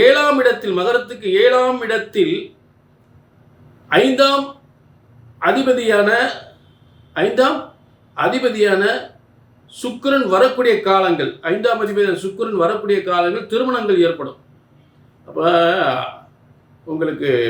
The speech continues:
ஐந்தாம் அதிபதி ஏழாம் இடத்துக்கு வந்தா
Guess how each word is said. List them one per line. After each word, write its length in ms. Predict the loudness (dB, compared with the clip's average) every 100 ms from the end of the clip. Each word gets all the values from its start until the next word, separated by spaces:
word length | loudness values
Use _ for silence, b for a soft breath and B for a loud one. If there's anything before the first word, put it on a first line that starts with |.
| -4 -6 -10 -16 _ _ _ -20 _ _ _ _ _ _ -20 -2 0
ஐந்தாம் 300 | 2 0 2
அதிபதி 280 | 2 2 0 2
ஏழாம் 260 | 2 2 0
இடத்துக்கு 320 | -2 -4 -6 -4
வந்தா 240 | -2 -2